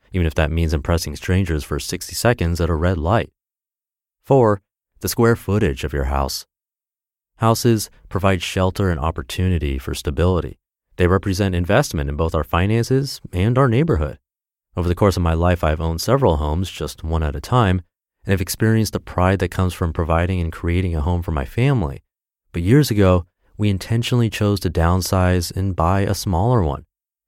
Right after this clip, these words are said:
It is a decision I've never regretted. And to this day, when I drive past a large house,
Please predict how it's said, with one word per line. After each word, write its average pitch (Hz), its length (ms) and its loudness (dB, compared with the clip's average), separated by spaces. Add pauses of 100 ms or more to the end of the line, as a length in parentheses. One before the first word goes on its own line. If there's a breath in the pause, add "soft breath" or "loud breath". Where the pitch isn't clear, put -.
(120)
It 120 80 4
is 117 100 4
a 120 60 2
decision 123 400 0
I've 113 160 2
never 107 340 2
regretted. 101 540 2 (440)
And 90 120 -8
to 104 80 -4
this 98 180 -2
day, 120 360 2
when 101 120 -2
I 90 80 0
drive 87 300 -2
past 85 260 -2
a 80 60 -2
large 135 340 0
house, 110 320 2